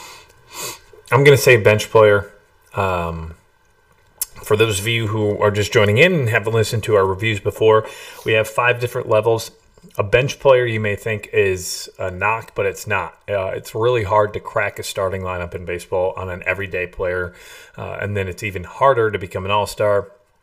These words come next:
and then a Hall of Famer. So Hall of Famer's at the top. We haven't rated anything as a Hall of Fame yet. We haven't rated anything as an all-star yet. Um,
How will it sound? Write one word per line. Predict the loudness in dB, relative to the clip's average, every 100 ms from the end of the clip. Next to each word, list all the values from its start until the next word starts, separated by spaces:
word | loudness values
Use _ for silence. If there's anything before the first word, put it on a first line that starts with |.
| _ -20 -10
and | -6 -2
then | -2
a | -2
Hall | -4 -6
of |
Famer. | -6 -10 -10 -10
So | -6 -2
Hall | -2
of | -2
Famer's | -2 -4 -2
at | -4
the | -4
top. | -8 -4 -4 -4
We | -2
haven't | -2 -2
rated | -4 -2 -2
anything | -2 -4 -6 -6
as | -4 -4
a |
Hall | -2 -2
of | -2
Fame | -4 -4
yet. | -4 -2
We | 0
haven't | -2 0
rated | -2 -2
anything | -4 -8 -6 -6
as | -6
an | -4
all-star | -4 -4 -4 -4
yet. | -4 -6 -8 -16 -20 -20 -20 -16
Um, | -14 -12 -14 -16 -18 -20